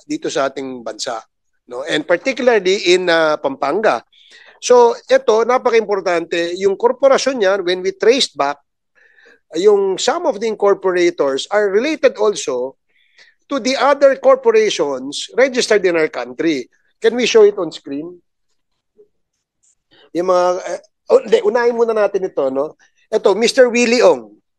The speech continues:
Uh, fictitious P S A certification of the existing birth record, no actual record at the L C R. Dahil yun ang sabi ng L C R, at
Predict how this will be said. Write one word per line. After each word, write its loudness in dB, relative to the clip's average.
Uh, 4
fictitious -2
P -2
S 0
A 2
certification 2
of -8
the 2
existing -6
birth 2
record, 0
no 4
actual 0
record -2
at -6
the -4
L -4
C -2
R. 2
Dahil -4
yun 0
ang -4
sabi 2
ng 0
L 0
C 0
R, 2
at 0